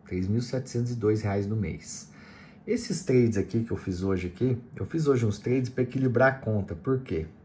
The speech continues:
Ó, deixa eu mostrar pra vocês aqui, ó.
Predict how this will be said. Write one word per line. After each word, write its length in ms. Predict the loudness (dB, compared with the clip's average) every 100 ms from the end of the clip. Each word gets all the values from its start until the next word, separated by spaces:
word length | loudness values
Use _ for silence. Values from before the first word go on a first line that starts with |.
| -20 -20 -20 -20 -20 -20 -20 -20 -6
Ó, 100 | -2 -2 0 2 2 2 -14 -20 -20 -20 -20 -20 -20 -20 -20 -20 -20 -20 -20 -20 -20 -20 -20 -20 -20 -16 -16
deixa 160 | -16 -10
eu 40 |
mostrar 240 | -8 -8 -8
pra 140 | -8
vocês 380 | -8 -6 -6 -6
aqui, 180 | -6
ó. 80 | -8